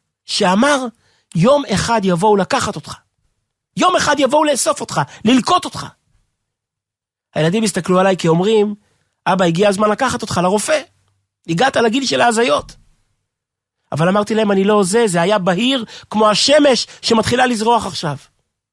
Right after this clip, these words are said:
אז הוא אומר להם, לבחורים, "הבן שלי זכר את האירוע הזה. אז עכשיו כשהוא ראה אתכם, הוא אומר לי,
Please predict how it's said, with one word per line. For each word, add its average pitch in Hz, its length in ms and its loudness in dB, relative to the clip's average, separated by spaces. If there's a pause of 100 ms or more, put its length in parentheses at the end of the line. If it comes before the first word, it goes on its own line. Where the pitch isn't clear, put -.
(1120)
אז 127 100 -4
הוא 143 100 2
אומר 190 180 4
להם, 202 180 4
לבחורים, 170 560 0 (440)
"הבן 196 220 0
שלי 214 240 0
זכר 208 380 0
את 185 100 -2
האירוע 196 320 2
הזה. 143 180 -4 (720)
אז 139 100 -2
עכשיו 226 300 0
כשהוא 190 320 2
ראה 214 180 2
אתכם, 214 440 -4 (640)
הוא 160 140 0
אומר 226 260 2
לי, 202 180 2